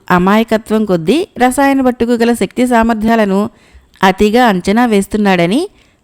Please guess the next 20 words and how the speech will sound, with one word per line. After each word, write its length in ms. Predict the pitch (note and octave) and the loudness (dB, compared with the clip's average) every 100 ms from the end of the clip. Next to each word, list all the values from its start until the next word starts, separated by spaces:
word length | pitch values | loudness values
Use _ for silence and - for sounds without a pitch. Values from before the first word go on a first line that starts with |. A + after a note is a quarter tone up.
| - | -4
యశపాల 640 | D#4+ D#4 D4+ C#4+ C4 C4 | -2 0 0 2 4 2
జయకేతులకు 680 | A3+ A3 A3+ B3 A3+ G#3 D4+ | 2 0 2 -2 0 -2 -2
తెలుస్తూనే 600 | B3 G#3+ A#3+ B3+ B3+ D4 | 0 -2 -2 -2 0 0
ఉన్నది. 260 | A#3+ G#3+ G#3+ - - _ _ _ - _ - | 0 -2 -4 -8 -20 _ _ _ -20 _ 0
కానీ 400 | D#4 C4+ C4 C#4 _ - | 2 2 0 -2 _ 0
వాడి 280 | D4+ D#4 D4 | 2 2 2
ఆ 120 | C4 | 2
మూఢత్వాన్ని, 840 | G#3 G3+ B3+ - A#3 F#3+ F#3+ G3+ - - | 2 2 2 0 0 0 0 -2 -2 -2
అమాయకత్వాన్ని 960 | B3 C#4 C4+ B3 - G#3+ G3 G#3 D4 - | 2 2 2 -2 0 0 0 0 -4 -4
మాటలతో 520 | A#3 A#3+ C4+ C#4+ C#4 C#4 | -2 0 0 -2 0 0
పోగొట్టడం 580 | B3 A#3 A#3+ A#3+ B3+ | 0 0 -2 -2 -2
ఎలా? 260 | A#3 A3+ C4+ - - - - _ _ _ _ - | 0 0 0 -6 -14 -14 -16 _ _ _ _ -2
యశపాలుడు 720 | C#4+ D4+ C#4+ C4+ A#3 A3+ A3+ | -2 0 0 2 2 2 2
ఒక 100 | A3+ | 0
నిమిషం 420 | A3 F#3+ G3+ A#3 | -2 -2 -2 -2
కాలము 460 | A#3 G#3 F#3 A3+ F#4 - - | 0 0 2 0 -4 -4 0
ఏమి 220 | C4 C#4+ | 0 0
చేయటమా 480 | C#4 B3+ A#3+ A#3 A#3+ | 0 0 2 0 2
అని 200 | B3 C4 | 2 2
ఆలోచించి 800 | G3+ G3+ A3 A3+ G#3+ G3 G#3 | 0 0 -2 -4 -4 -4 -4